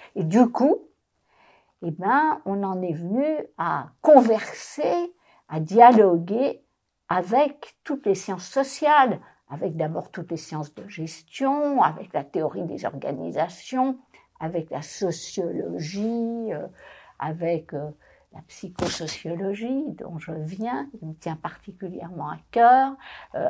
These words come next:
avec la psychologie, avec l'histoire, je sais plus lesquelles je t'ai dit, le droit, les sciences politiques, enfin bref, avec l'ensemble des sciences sociales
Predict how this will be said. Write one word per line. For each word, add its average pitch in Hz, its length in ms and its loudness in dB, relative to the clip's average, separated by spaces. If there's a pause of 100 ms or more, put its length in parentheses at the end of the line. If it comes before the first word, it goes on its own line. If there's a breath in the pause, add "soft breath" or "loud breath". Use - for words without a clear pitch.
avec 180 520 6
la 139 80 6
psychologie, 180 1080 -2
avec 165 380 4
l'histoire, 180 580 -6
je 165 120 -10
sais - 180 -10
plus 165 220 -8
lesquelles - 340 -12
je - 80 -20
t'ai - 100 -14
dit, 208 200 -8
le - 140 -10
droit, - 240 2
les 156 120 -4
sciences 160 300 -10
politiques, 233 520 -4
enfin 254 320 0
bref, 339 400 2 (320 soft breath)
avec 208 260 -2
l'ensemble 277 760 -2
des 170 240 -8
sciences 262 340 -4
sociales 285 640 -2